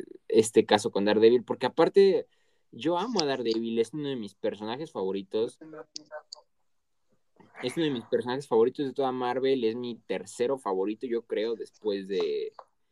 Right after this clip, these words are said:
después del Capitán América y Doctor Strange,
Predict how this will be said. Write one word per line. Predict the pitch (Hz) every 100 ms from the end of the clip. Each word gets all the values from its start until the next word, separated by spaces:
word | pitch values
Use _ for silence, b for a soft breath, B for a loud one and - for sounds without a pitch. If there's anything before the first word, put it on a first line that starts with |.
| _ _ _ _
después | - - 120
del | 117
Capitán | 107 - 113
América | 113 117 131 143 165
y | 135
Doctor | 104 117
Strange, | 98 - 170 254